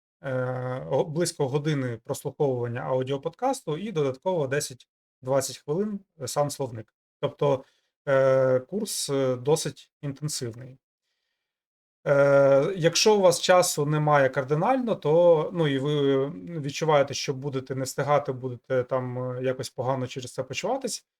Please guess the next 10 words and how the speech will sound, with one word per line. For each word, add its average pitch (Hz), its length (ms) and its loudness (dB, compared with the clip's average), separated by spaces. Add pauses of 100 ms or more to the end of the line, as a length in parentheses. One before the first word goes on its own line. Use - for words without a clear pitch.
(140)
ви 160 160 0
можете 185 340 2
вибрати 147 440 0
шістдесят 139 400 -6
хвилин, 254 380 -2
так 190 280 -2
ви 156 80 -4
зможете, 139 800 2 (280)
е, 131 320 -2 (180)
прив-, 151 260 -2